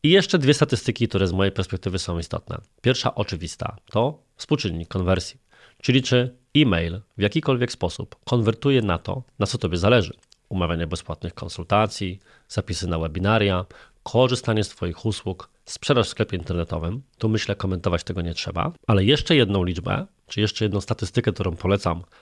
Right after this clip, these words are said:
obserwować, to jest liczba wypisujących się w skali miesiąca. Co z tego, że na przykład będziesz pozyskiwał bądź pozyskiwała dwa tysiące subskrybentów miesięcznie, jeżeli dwa tysiące sto z twojej bazy będziecie wypisywać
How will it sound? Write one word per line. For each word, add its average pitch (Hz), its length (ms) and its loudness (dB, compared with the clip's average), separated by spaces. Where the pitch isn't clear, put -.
obserwować, 90 800 0
to 110 100 -6
jest - 180 -14
liczba 113 460 2
wypisujących 110 840 0
się - 240 -10
w - 60 -14
skali 87 280 -2
miesiąca. 82 440 -6
Co 147 120 4
z 143 60 -2
tego, 113 240 2
że 101 100 0
na 92 100 -2
przykład - 580 -8
będziesz 110 380 2
pozyskiwał 98 560 -2
bądź 92 180 -6
pozyskiwała 98 720 0
dwa 113 300 4
tysiące 113 480 0
subskrybentów 98 680 -4
miesięcznie, 85 460 -4
jeżeli 110 240 4
dwa 98 180 2
tysiące 107 380 -4
sto 90 340 -4
z - 80 -14
twojej 101 280 -2
bazy 82 280 -2
będziecie 90 380 -4
wypisywać 113 640 -2